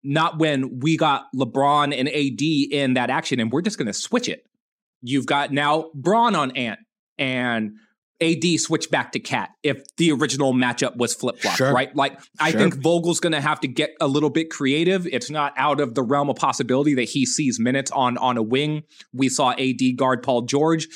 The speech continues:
Speaker 1: a little bit during the Clippers game earlier this season. There's stuff like that that I think is gonna be like, "All right, Frank's gonna go into his bag of tricks a little bit," and that's something I'd be looking into in this specific matchup to try to mitigate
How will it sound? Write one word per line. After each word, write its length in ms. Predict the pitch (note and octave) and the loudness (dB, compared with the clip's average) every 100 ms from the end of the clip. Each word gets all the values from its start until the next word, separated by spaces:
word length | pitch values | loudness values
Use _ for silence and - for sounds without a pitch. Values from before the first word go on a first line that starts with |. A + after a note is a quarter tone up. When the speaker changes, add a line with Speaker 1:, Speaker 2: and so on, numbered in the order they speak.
| - | -4
Speaker 1:
a 80 | C#3+ | 0
little 240 | C#3 D3 | 2 2
bit 220 | C#3+ E3+ E3 | 2 0 0
during 180 | C3+ | 0
the 80 | B2 | 0
Clippers 380 | A#2+ D#3+ E3 D3+ | -2 -2 -2 0
game 280 | E3 E3 E3 | -2 -2 -2
earlier 340 | D#3 D#3+ D#3+ D#3+ | 0 2 4 2
this 220 | D#3+ D#3+ | 0 -2
season. 340 | F3 F3+ F3+ - - - | -2 0 0 -4 -8 0
There's 160 | D#3+ | 0
stuff 240 | - G3+ - | 2 0 2
like 240 | F3+ - | 0 0
that 280 | D#3+ C#3 - | 0 0 -2
that 120 | B2 | -2
I 80 | A#2+ | -2
think 220 | B2+ C3 | -2 -4
is 100 | A#2+ | -2
gonna 220 | C3+ C3+ | -2 -2
be 160 | A#2+ B2+ | 0 2
like, 260 | B2 B2+ - - - | 2 0 -6 -10 0
"All 160 | E3 | 2
right, 240 | E3+ E3 D#3+ - | 4 0 -4 -12
Frank's 260 | - E3+ F3 | -2 -2 0
gonna 240 | G#3 G3 | 0 0
go 300 | F3+ C3 F3+ | 0 0 2
into 220 | F#3 F3 F#3+ | 2 2 2
his 120 | C#3+ | 2
bag 220 | E3 E3 | 0 0
of 80 | D#3+ | -2
tricks 300 | - D#3+ - | -2 -2 -2
a 40 | |
little 220 | C3 C3 | -4 -2
bit," 220 | A#2+ C3 A#2+ | 0 -2 0
and 320 | C3+ A#2+ A2+ - - | 0 0 -2 -6 -2
that's 260 | D#3+ D#3+ - | -2 0 0
something 460 | F#3 E3 D#3+ D3 | 0 2 0 0
I'd 240 | D3 C3 B2+ | 0 0 0
be 100 | C#3 | 0
looking 680 | C3+ C3+ C3 C3 B2+ B2 | 0 0 2 4 4 2
into 760 | B2+ B2+ B2 - A#2+ A2+ G#2+ A2 - - | 2 0 0 0 2 2 2 -2 -6 -4
in 180 | A#2+ | -2
this 180 | A2+ B2 | 2 0
specific 520 | - B2+ B2 A2+ A2+ | 0 -4 -4 -4 -2
matchup 400 | A#2 A2 A2 A2 | -2 -2 -2 -4
to 80 | - | -4
try 180 | A2 B2+ | -2 0
to 80 | A2+ | 2
mitigate 680 | A2+ A#2 A#2 G#2 A2+ A2 | 2 2 0 -2 -2 -2